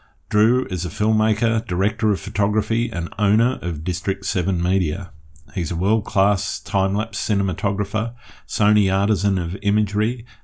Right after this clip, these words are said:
and Dell brand partner. Geraci is best known for the opening sequence of the House of Cards series on Netflix, alongside his work on West Side Story, working with Steven Spielberg.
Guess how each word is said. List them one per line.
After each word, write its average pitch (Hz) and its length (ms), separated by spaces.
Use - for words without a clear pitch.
and 85 220
Dell 95 240
brand 92 400
partner. 78 480
Geraci 113 520
is 98 140
best - 340
known 107 300
for - 200
the 87 540
opening 101 400
sequence - 580
of 95 200
the 95 80
House 117 340
of 113 160
Cards 87 560
series 90 540
on 90 160
Netflix, 107 840
alongside 92 960
his 90 360
work 95 420
on 85 280
West 101 240
Side 92 320
Story, 110 480
working 90 480
with 85 100
Steven 85 560
Spielberg. 82 600